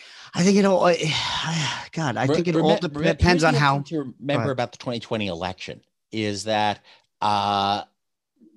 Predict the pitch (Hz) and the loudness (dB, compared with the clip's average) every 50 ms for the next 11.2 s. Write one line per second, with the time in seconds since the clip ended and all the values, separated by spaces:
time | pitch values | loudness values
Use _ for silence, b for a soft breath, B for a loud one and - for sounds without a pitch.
0 | _ _ _ 147 135 127 120 120 123 127 131 131 135 - 143 135 156 170 - 127 | _ _ _ -10 -8 -6 -6 -4 -4 -4 -6 -6 -6 -8 -6 -6 -6 -6 -8 -12
1 | 110 110 - 110 117 123 135 - 165 143 135 110 110 107 98 - - 110 110 104 | -12 -10 -4 -2 -2 -2 -2 -4 -10 -10 -8 -6 -8 -8 -6 -4 -2 -2 -2 -2
2 | 104 - 104 104 101 92 - 120 110 104 98 101 101 - - 127 147 160 147 143 | -4 -2 -2 -2 -2 -4 -8 -10 -8 -6 -6 -6 -6 -6 -8 -8 -6 -4 -6 -6
3 | 131 135 - _ 131 117 110 - _ _ 156 139 123 113 107 - _ - - 123 | -6 -8 -10 _ -8 -8 -8 -12 _ _ -2 -2 -2 -2 -4 -8 _ -20 -14 -12
4 | 131 135 135 - 127 117 107 98 95 110 123 131 123 107 101 98 98 87 104 107 | -12 -12 -10 -8 -8 -8 -8 -8 -6 -2 -2 0 -2 -2 -6 -10 -14 -12 -12 -12
5 | 95 - 110 104 104 107 104 101 101 117 143 143 131 - 117 113 113 113 117 120 | -8 -4 -4 -2 -2 -2 -4 -4 -6 -10 -12 -12 -10 -12 -10 -8 -8 -8 -8 -6
6 | 117 117 113 104 - 104 98 - - 123 120 104 101 98 101 98 98 92 95 95 | -8 -8 -10 -10 -10 -12 -12 -8 -8 -8 -8 -6 -6 -6 -4 -4 -6 -6 -8 -10
7 | 101 104 - - - 101 104 104 101 98 101 101 101 - 98 98 85 _ - 92 | -12 -14 -14 -14 -12 -8 -6 -6 -6 -6 -6 -10 -10 -10 -10 -10 -10 _ -10 -10
8 | 98 101 107 113 107 95 85 85 85 85 85 82 82 80 80 82 b b b b | -10 -10 -12 -12 -12 -12 -10 -10 -8 -8 -8 -8 -10 -12 -14 -16 b b b b
9 | b b _ - 95 110 117 117 113 107 92 95 95 98 98 - - - - 104 | b b _ -6 -6 -6 -6 -8 -10 -10 -10 -8 -10 -10 -8 -8 -10 -4 -2 0
10 | 101 104 107 107 104 104 101 101 - - - 98 95 92 90 - - 104 - - | 0 0 0 -2 -4 -4 -6 -6 -10 -12 -10 -6 -6 -6 -6 -8 -12 -12 -6 -6
11 | 85 85 B | -6 -6 B